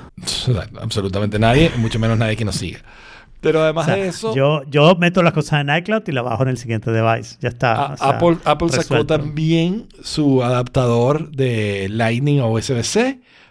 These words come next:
Speaker 1: por unos modestos veintinueve dólares. ¿Ok? <laughs> Eh,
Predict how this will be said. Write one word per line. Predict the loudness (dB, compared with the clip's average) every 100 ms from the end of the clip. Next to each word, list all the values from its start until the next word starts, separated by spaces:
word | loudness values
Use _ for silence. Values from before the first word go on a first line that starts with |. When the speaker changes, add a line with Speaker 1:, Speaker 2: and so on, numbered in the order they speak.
| -2
Speaker 1:
por | 2 4
unos | 4 2
modestos | 2 2 0 0 0
veintinueve | 0 0 -2 0 2
dólares. | 4 4 4 -4 _ _ _ -20 -20 -4 0
¿Ok? | 2
<laughs> | 4 6 6 2 -10 _
Eh, | 0 2 4 2 2 2 0 -2 -4